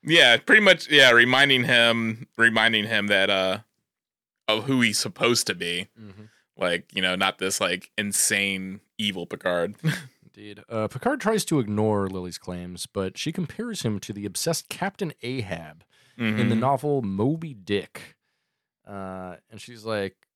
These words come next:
Speaker 2: "You do have books in the future, don't you?"
Speaker 1: <laughs>
Speaker 2: Uh, Picard is momentarily jarred,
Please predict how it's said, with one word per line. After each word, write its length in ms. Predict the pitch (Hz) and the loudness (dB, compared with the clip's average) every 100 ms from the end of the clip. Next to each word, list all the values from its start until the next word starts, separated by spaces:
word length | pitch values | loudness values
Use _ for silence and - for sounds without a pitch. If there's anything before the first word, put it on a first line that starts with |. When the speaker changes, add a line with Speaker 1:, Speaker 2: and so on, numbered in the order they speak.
| _ _ | _ _
Speaker 2:
"You 200 | 113 156 | -14 -8
do 140 | 180 | -2
have 340 | 147 135 98 95 | 2 0 0 2
books 260 | 214 - | 2 2
in 40 | 110 | -4
the 60 | 98 | -6
future, 320 | 107 95 95 | -8 -12 -10
don't 320 | 92 113 139 | -6 -4 -4
you?" 80 | 226 - - 117 | -6 -10 -10 -2
Speaker 1:
<laughs> 360 | 165 151 139 135 - | 0 0 0 -4 -6
Speaker 2:
Uh, 200 | 107 104 | -6 -6
Picard 400 | - 180 214 196 | -6 -4 -2 -4
is 340 | 139 120 98 | -8 -8 -6
momentarily 540 | 113 160 147 151 123 | -6 -6 -4 -4 -4
jarred, 460 | 101 110 104 87 - | -4 -2 0 -2 -8